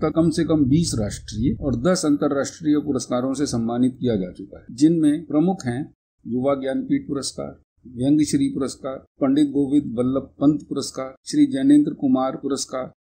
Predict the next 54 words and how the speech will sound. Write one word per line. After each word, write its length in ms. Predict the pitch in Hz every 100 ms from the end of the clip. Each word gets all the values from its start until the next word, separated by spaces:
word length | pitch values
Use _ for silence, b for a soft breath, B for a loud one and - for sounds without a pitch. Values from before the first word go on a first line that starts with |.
| -
फिक्र 240 | 180 190 156
तौसवी 560 | - 151 147 180 180
पुरस्कार 680 | 147 123 - - 117 120 - _ _ _ -
आदि। 300 | 107 98 - _ -
वैसे 340 | 135 156 190
तो 300 | 165 139 127 -
ये 220 | 151 180
व्यंग्य 360 | 143 143 190 185
श्री 240 | 180 180
के 120 | 185
नाम 240 | 156 147 143
से 140 | 143
जाने 260 | 117 113 104
जाते 280 | 104 98
हैं, 320 | 101 107 123 _ _
परंतु 380 | 147 165 175 202
इनकी, 540 | 185 175 190 190 - _ _ - -
मित्रों, 320 | 151 160 185
इनकी 260 | 180 175 185
प्रतिभा 420 | 160 156 165 170
की 160 | 165 175
कोई 140 | 190
सीमा 340 | - 123 135 156
नहीं 380 | 113 120 107
है। 180 | 87 - _ _
अगर 240 | 147 175 170
मैं 180 | 180
इनको 360 | 180 170 175 175
मिस्टर 400 | 165 147 170 160
थ्री 240 | - 151
सिक्सटी 340 | 165 175 - 175
डिग्री 280 | 151 147 156
कहूँ 500 | 160 127 151 156 107
तो 100 | 160
कोई 200 | 170 165
अतिशोक्ति 560 | 156 147 151 131 -
नहीं 260 | 143 123 135
होगी। 280 | 95 90 92
ठीक 400 | - - 196 180
वैसे 300 | 151 139 160
ही 200 | 160 147
जैसे 280 | 143 156
क्रिकेट 320 | 147 143 147 147
में 140 | 135
एबी 480 | 147 - 160 160 175
डिविलियर्स 520 | 151 143 143 147 135
को 140 | - 139
मिस्टर 400 | 131 - 139 -
थ्री 120 | 175
सिक्सटी 300 | 160 151 160
डिग्री 280 | 143 139 139
कहा 200 | 127 107
जाता 380 | 104 95 95
है। 100 | 92